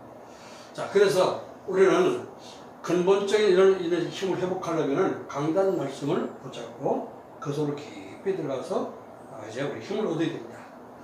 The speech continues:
아, 왜 그렇게 해야 됩니까? 강단 말씀 안에는,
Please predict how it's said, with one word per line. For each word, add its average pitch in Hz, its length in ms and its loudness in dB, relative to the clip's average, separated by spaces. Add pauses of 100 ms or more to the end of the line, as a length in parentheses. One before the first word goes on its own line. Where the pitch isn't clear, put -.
(220)
아, - 200 -12
왜 240 540 8
그렇게 214 320 2
해야 147 100 2
됩니까? - 360 -4 (500)
강단 180 520 6
말씀 180 320 2
안에는, 160 500 4